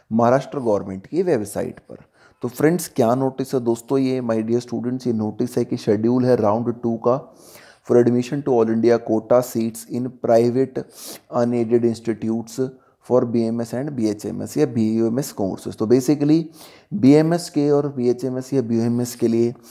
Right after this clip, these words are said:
state of महाराष्ट्र का शेड्यूल यहाँ पर जारी हुआ है राउंड टू का। तो क्या शेड्यूल है बच्चों?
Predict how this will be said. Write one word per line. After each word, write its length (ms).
state 400
of 160
महाराष्ट्र 500
का 240
शेड्यूल 460
यहाँ 200
पर 180
जारी 280
हुआ 200
है 80
राउंड 340
टू 180
का। 140
तो 60
क्या 180
शेड्यूल 440
है 60
बच्चों? 360